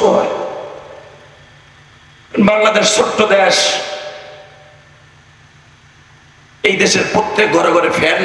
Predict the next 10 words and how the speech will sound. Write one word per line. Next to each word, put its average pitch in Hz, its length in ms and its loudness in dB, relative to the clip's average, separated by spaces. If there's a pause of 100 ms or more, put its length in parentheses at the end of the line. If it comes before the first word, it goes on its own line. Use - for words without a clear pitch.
নাই, 151 180 0 (720)
ইলেকট্রিসিটি 202 760 0
নাই, 175 180 0 (1080)
এরা 165 160 4 (100)
রাত্রে - 320 0
ঘুমাইতে 190 520 0
কষ্ট 170 260 0
হয়। - 200 2
জমিন 185 420 2
রে, 208 160 2